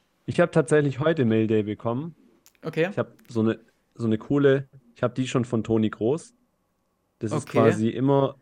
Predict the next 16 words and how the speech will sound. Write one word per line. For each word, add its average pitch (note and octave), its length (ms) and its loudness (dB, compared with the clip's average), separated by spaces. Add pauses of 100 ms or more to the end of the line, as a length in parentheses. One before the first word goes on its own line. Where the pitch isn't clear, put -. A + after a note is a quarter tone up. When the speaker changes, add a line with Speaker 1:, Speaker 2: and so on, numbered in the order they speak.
Speaker 1:
ein A2+ 160 -4
Stück C#3+ 280 -2
von - 300 -2
seinem A2 240 0
Schuh, E3 380 0 (480)
von C3+ 120 -8
dem C3+ 80 -4
Speaker 2:
Krass. - 20 -4
Speaker 1:
Spieler C3+ 480 -2
und, B2 440 -6
äh, A2+ 220 0
vom, A2 280 -4
vom A2 200 -6
Trikot C3+ 320 -2
oben. B2 420 -4 (160)
Speaker 2:
Mhm. F3 360 -6